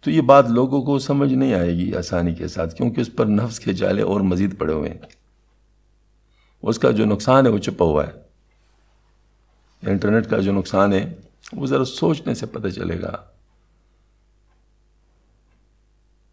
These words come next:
لیکن جو شوگر کا نقصان ہے، وہ سب لوگوں کو نظر آتا ہے کہ نقصان ہوتا ہے، اس کے باوجود آنکھیں بند کر کے کھا لیتے ہیں۔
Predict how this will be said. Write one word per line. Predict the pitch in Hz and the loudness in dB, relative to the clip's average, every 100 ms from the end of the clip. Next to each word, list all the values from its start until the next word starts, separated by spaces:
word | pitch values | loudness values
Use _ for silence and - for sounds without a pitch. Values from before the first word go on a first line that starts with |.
| _ _ | _ _
لیکن | 104 143 156 139 | 2 4 4 4
جو | 147 147 147 - | 6 6 4 0
شوگر | - 180 170 | 0 4 4
کا | 160 | 4
نقصان | 147 139 - 139 | 4 2 2 2
ہے، | 151 | 2
وہ | 110 95 | 2 -2
سب | 127 123 | -4 -2
لوگوں | 120 113 | -2 0
کو | 95 | 0
نظر | 92 113 | 0 0
آتا | 85 69 76 | -2 -4 -8
ہے | |
کہ | 73 | -8
نقصان | 73 69 71 71 | -10 -10 -10 -8
ہوتا | 71 - - | -8 -10 -14
ہے، | - | -12
اس | 101 | -4
کے | - | -2
باوجود | 92 90 87 104 139 | 2 2 2 0 0
آنکھیں | - 87 - | 0 -2 -4
بند | 82 80 | -4 -6
کر | - | -6
کے | - - | -10 -12
کھا | 90 | -12
لیتے | 87 - - | -12 -16 -20
ہیں۔ | 160 | -20